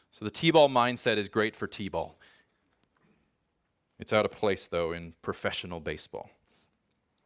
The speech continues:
Well, I think there is a temptation for us to live our lives in a similar way. We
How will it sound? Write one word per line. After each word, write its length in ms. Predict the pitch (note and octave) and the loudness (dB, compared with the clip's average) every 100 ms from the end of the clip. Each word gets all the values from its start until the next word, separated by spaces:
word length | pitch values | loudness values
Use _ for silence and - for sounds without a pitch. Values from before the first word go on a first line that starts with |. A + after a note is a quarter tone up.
| _ - - - - - | _ -20 -20 -20 -20 2
Well, 140 | C3+ | 6
I 60 | C#3 | 6
think 200 | D#3+ F#3+ | 6 2
there 140 | F3+ | 4
is 100 | D#3+ | 4
a 60 | D3 | 0
temptation 640 | - C#3+ - C3+ - B2+ | 0 -2 2 0 0 -6
for 240 | A#2 B2+ A2+ | -4 2 4
us 380 | A2+ - - - | 4 2 -6 -6
to 320 | A#2+ A2+ G#2+ | -2 0 2
live 240 | A#2+ D3+ | 4 6
our 160 | D#3 C#3+ | 6 6
lives 560 | B2 A#2 A#2 A2+ A2 | 6 6 4 2 -2
in 160 | - G#2+ | -8 -6
a 60 | G2+ | -6
similar 440 | - G#2 G2+ F2+ | -4 -4 -4 -6
way. 280 | E2 - - _ - - - - - _ _ _ _ _ - | -8 -14 -18 _ -20 -20 -20 -20 -20 _ _ _ _ _ -6
We 360 | G#2+ A2 G2+ | -2 -2 -4